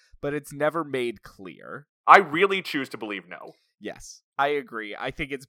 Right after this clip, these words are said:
Speaker 1: best if it's just these two dorks. So they are both too good at trivia. There's a tiebreaker, I think.
Speaker 2: I don't understand the rules of this bar where you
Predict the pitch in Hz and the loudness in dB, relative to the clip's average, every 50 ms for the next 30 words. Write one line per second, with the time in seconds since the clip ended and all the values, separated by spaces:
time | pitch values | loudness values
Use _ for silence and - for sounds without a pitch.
0 | _ - 127 117 120 - - - 131 95 117 107 - - - - 107 101 - - | _ -2 0 0 0 -2 -6 -10 -10 -8 -10 -10 -10 -12 -14 -12 -12 -12 -12 -14
1 | 104 104 101 101 101 - - - - 101 92 92 92 92 92 - - _ _ _ | -14 -14 -12 -12 -12 -14 -14 -12 -10 -8 -8 -8 -8 -10 -12 -12 -14 _ _ _
2 | _ - - - 104 90 85 90 101 - - - - - - - _ _ _ _ | _ -20 -14 -10 -8 -6 -6 -6 -6 -8 -10 -14 -16 -16 -18 -20 _ _ _ _
3 | _ _ _ _ _ _ _ - - - - - 190 165 151 151 147 147 139 143 | _ _ _ _ _ _ _ -18 -16 -14 -8 -2 0 2 2 2 2 0 0 -2
4 | 147 143 - - _ _ _ _ _ _ 127 151 147 143 147 147 147 143 151 151 | -4 -4 -6 -8 _ _ _ _ _ _ 2 4 4 4 4 4 2 -2 -4 -4
5 | 147 - - - 139 139 139 135 131 - _ - 135 131 135 151 156 - - - | -6 -6 -2 0 4 4 4 4 2 -2 _ 2 2 2 2 2 -2 -6 -12 -20
6 | - _ _ _ _ _ _ _ _ - - - 147 151 147 131 135 127 113 117 | -20 _ _ _ _ _ _ _ _ -2 2 4 4 6 6 6 4 4 4 2
7 | 110 - - 95 82 78 82 78 78 85 101 - _ _ _ _ _ 143 143 135 | -2 -4 -6 -6 -6 -6 -8 -8 -8 -8 -10 -12 _ _ _ _ _ 0 2 2
8 | 131 131 131 123 127 - - _ - 123 120 117 110 - - - - - - - | 4 2 0 -2 -4 -8 -8 _ 0 0 0 0 0 -4 -6 -8 -10 -10 -2 4
9 | 147 127 135 147 156 175 180 190 190 - 208 208 208 208 190 - 190 196 - - | 8 8 8 8 6 4 2 2 2 4 4 4 4 4 4 2 2 0 2 2
10 | 214 214 233 233 - - - - _ _ - - - - 214 233 254 277 311 349 | 2 2 0 -2 -8 -14 -20 -20 _ _ -20 -4 4 6 6 8 8 8 6 6
11 | 349 359 - - 320 277 220 214 185 143 147 160 165 139 175 151 143 139 - 117 | 4 4 4 2 4 6 8 8 8 8 6 4 4 4 2 2 0 0 0 2
12 | - 117 120 127 120 117 123 127 110 120 123 123 117 127 160 147 135 143 151 139 | 6 10 12 12 12 12 12 10 10 8 8 8 6 4 4 6 8 8 8 6